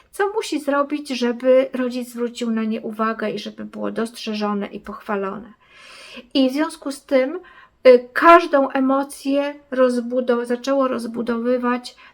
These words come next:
do nie wiadomo jakich kosmicznych rozmiarów, byle tylko właśnie uwagę rodzica przyciągnąć. I tak już zostało. I tak to toczy się przez, y, resztę życia.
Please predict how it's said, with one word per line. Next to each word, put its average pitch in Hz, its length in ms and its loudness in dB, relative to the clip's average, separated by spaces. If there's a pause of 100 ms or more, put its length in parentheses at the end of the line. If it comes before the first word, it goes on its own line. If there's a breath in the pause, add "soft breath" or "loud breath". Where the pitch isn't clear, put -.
(100)
do 233 140 -2
nie 247 160 4
wiadomo 240 440 0
jakich 226 540 -4
kosmicznych 240 720 -4 (220 loud breath)
rozmiarów, 240 800 -2 (240 soft breath)
byle 254 240 2
tylko 277 380 -4
właśnie 233 420 -4
uwagę 226 440 -4
rodzica 214 480 -8
przyciągnąć. 208 840 -14 (100)
I 302 100 -8
tak 277 220 -6
już 240 160 -8
zostało. 208 680 -4
I 214 60 -12
tak 240 300 -6
to 214 280 -6 (540 loud breath)
toczy 254 340 0
się 226 300 -4 (580 soft breath)
przez, - 600 -4 (100)
y, 220 300 -2
resztę 226 360 -2
życia. 208 380 -8